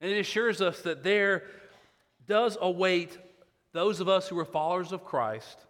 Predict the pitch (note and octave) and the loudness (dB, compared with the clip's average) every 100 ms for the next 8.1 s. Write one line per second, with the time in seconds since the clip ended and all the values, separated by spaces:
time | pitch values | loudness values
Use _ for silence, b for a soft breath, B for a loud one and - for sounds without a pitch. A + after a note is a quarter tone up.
0 | _ _ _ _ _ _ - D3+ - F#3+ | _ _ _ _ _ _ -6 -6 -2 0
1 | G3+ - - B2+ A2+ B2 C#3 B2 B2+ A#2+ | 0 -2 -4 -4 -4 -10 -12 -10 -8 -4
2 | C#3+ D3+ - - - C#3 C#3 D3+ - C#3+ | -4 -4 -8 -20 -10 -6 -4 -6 -6 -8
3 | C#3 B2+ A#2+ A2+ A2+ G#2 F#2+ F#2+ _ _ | -6 -8 -8 -10 -10 -10 -14 -20 _ _
4 | _ _ _ _ _ _ _ _ _ C3+ | _ _ _ _ _ _ _ _ _ -18
5 | - E3+ F#3+ F#3+ F#3+ D#3 B2 G2+ - _ | -4 0 0 0 -4 -4 -8 -10 -18 _
6 | _ _ _ _ _ _ _ _ _ _ | _ _ _ _ _ _ _ _ _ _
7 | _ C3+ - D3+ C#3+ D3 C3 A#2+ F#2+ F2+ | _ -16 -4 -2 -2 -6 -8 -6 -8 -12